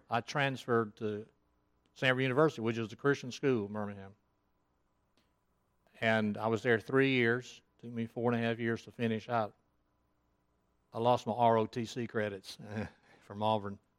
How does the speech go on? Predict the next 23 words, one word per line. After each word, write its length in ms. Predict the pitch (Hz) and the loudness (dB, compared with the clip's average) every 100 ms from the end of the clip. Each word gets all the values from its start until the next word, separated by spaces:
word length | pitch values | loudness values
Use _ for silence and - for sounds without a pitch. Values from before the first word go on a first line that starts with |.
| - | -4
Samford 260 | 120 107 | -2 -2
didn't 160 | 110 110 | -4 -4
have 160 | 113 104 | -2 -2
R 240 | 104 104 | 0 -2
O 60 | 101 | -4
T 180 | 113 | -12
C 180 | 107 113 | -16 -12
in 80 | 107 | -6
those 200 | 110 110 | -4 -2
days. 280 | 110 104 107 | -2 -4 -2
May 140 | 113 | -2
not 120 | 120 | -2
have 160 | 104 110 | -2 -4
it 60 | 110 | -6
today. 360 | 110 123 113 _ _ _ _ _ _ _ _ _ _ _ _ _ _ _ _ _ _ _ _ _ _ _ _ _ _ _ _ _ _ _ _ | -6 -10 -12 _ _ _ _ _ _ _ _ _ _ _ _ _ _ _ _ _ _ _ _ _ _ _ _ _ _ _ _ _ _ _ _
So 220 | - 135 | 4 8
I 180 | 143 139 | 8 8
graduated 640 | 123 170 180 165 156 151 127 _ _ _ _ _ _ _ _ _ _ _ _ _ - | 8 8 8 6 6 4 -2 _ _ _ _ _ _ _ _ _ _ _ _ _ -8
Samford 320 | - 151 156 | 2 4 4
University 480 | 156 139 123 - 110 | 4 6 6 4 -2
December 600 | 120 120 151 143 107 101 | -2 -2 -2 0 2 2
nineteen 480 | 113 113 - 117 110 | 0 -2 -4 -4 -4
seventy. 480 | - 123 110 90 | -4 -6 -6 -14